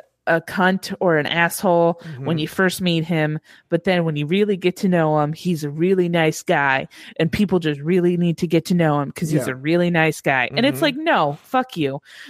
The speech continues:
Speaker 1: You need to start being nicer." You could tell me that there's a, you know, a gorgeous chocolate cake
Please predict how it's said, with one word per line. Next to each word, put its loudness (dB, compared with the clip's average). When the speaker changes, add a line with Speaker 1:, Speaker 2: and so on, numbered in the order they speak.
Speaker 1:
You -2
need 0
to 0
start 0
being 2
nicer." 0
You 0
could 0
tell 0
me -2
that -2
there's 0
a, 2
you 0
know, 2
a 2
gorgeous 0
chocolate 0
cake 0